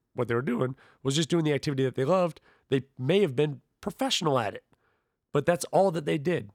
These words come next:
and they didn't have any backup. When you get up and you walk out of your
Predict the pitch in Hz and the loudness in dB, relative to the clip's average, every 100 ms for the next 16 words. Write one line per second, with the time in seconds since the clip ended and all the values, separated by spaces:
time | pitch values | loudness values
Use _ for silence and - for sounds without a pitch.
0 | _ _ - 123 131 143 131 131 107 117 | _ _ -4 0 0 0 -2 -2 -2 -4
1 | 92 160 - _ _ _ _ _ _ _ | -6 -12 -18 _ _ _ _ _ _ _
2 | _ 117 135 139 214 202 175 160 151 131 | _ -4 -2 0 2 2 0 0 2 2
3 | 123 139 123 113 113 107 | 2 0 0 0 0 -2